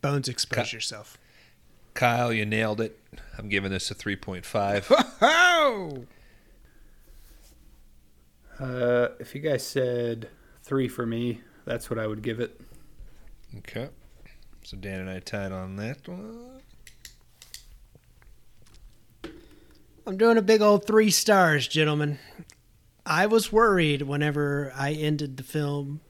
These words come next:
Speaker 1: and I was like, This is a little too much after-school special type of film. I need to get away from these P G kids movies.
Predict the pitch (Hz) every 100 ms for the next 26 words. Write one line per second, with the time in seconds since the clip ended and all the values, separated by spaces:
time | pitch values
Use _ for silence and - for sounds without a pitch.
0 | 269 131 127 127 120 131 160 220 226 233
1 | 240 240 226 - 240 220 196 196 190 -
2 | - - - _ _ - - - - -
3 | - 139 - 190 - - 196 190 - 170
4 | 170 - 170 160 156 156 151 147 151 -
5 | - 156 151 147 156 143 - 139 127 123
6 | 127 127 - - - - - - - -
7 | - 127 123 131 143 139 156 147 - -
8 | - - - - 165 156 143 147 - 151
9 | 143 143 131 - 151 147 135 139 139 139
10 | 135 135 127 - - - - - _ -
11 | - - _ - - _ _ - - -
12 | - 185 165 135 127 120 110 110 113 -
13 | - - -